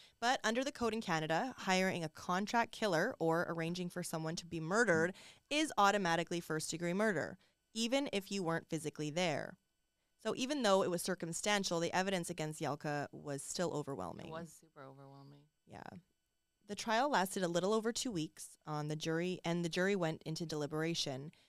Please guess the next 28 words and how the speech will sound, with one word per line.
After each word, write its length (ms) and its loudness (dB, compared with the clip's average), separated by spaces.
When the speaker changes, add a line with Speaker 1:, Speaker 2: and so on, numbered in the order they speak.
Speaker 1:
but 100 -6
came 220 2
back 200 6
really 460 2
quickly 460 -4
with 160 -4
their 120 -2
decision. 640 -4
And 340 -2
the 80 -4
jury 260 2
found 500 0
Dave 200 0
Segoviano, 880 2
Mladena 480 2
Nadic, 540 0
Lawrence 440 0
Delorme, 560 2
and 200 -4
Yelka 300 -2
Pesic 520 -2
are 200 -2
all 180 6
found 340 0
guilty 380 2
of 100 2
first-degree 500 0
murder 400 2